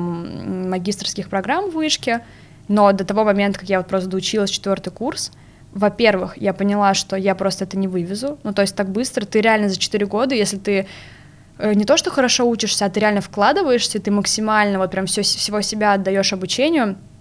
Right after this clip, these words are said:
ты просто устаёшь, ты, м, ну, у тебя просто не остаётся сил, и как бы если ты хочешь реально так же круто, а, продолжать обучаться, ты просто, ты просто устаёшь. И то есть если бы вообще, в принципе, я рассматривала магистратуру, то я бы рассматривала её хотя бы через годик, вот,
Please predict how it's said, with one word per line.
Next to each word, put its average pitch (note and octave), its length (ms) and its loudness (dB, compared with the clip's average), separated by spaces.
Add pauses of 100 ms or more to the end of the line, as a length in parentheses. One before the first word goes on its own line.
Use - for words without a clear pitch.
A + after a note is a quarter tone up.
(420)
ты A3+ 60 -2
просто G#3+ 340 0
устаёшь, F#3 580 0
ты, - 160 -4
м, F#3+ 240 -4
ну, G#3 280 0
у F#3 60 -2
тебя G3 120 -2
просто A3+ 260 -2
не G#3 60 0
остаётся G3 320 -4
сил, E4 280 0
и C#4 40 -4
как G3+ 140 -4
бы G3 100 -4
если G#3 260 -2
ты F#3+ 100 -6
хочешь G#3 340 0
реально G#3 300 2
так F#3+ 180 0
же F#3 100 -6
круто, G3+ 400 0 (320)
а, F#3+ 100 -2
продолжать G3+ 380 0
обучаться, A3+ 500 -4
ты G3+ 100 -12
просто, A3 380 -6 (300)
ты - 60 -18
просто - 260 -8
устаёшь. F#3 520 -2 (220)
И G#3+ 40 -4
то G3+ 80 2
есть G#3 140 0
если A#3 200 0
бы G#3+ 60 0
вообще, G#3 240 0
в - 40 -6
принципе, G#3 320 -2
я F#3+ 60 4
рассматривала G3 500 -2
магистратуру, G3+ 540 -4
то G3 120 -6
я A3+ 80 2
бы A3 80 -4
рассматривала G3+ 520 -2
её G#3 80 -2
хотя A3+ 440 -2
бы G#3+ 160 -4
через G3+ 340 -4
годик, F#3 400 -2 (520)
вот, F#3 340 0